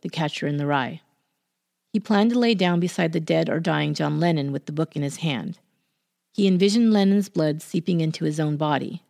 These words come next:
Then he believed he would become Holden Caulfield. A little before eleven P M, a car arrived,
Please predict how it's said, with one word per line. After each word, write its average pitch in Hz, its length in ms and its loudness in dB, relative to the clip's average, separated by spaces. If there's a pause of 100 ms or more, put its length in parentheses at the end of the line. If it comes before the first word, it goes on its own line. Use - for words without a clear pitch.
(640)
Then 190 220 4
he 190 100 0
believed 147 480 -2 (100)
he - 220 -4
would 160 160 2
become 160 460 -2
Holden 131 400 -8
Caulfield. - 560 -12 (1200)
A 185 60 2
little 202 240 2
before 247 280 0
eleven 196 360 2
P 202 240 0
M, 151 320 0
a 190 80 -4
car 190 300 0
arrived, 139 440 -4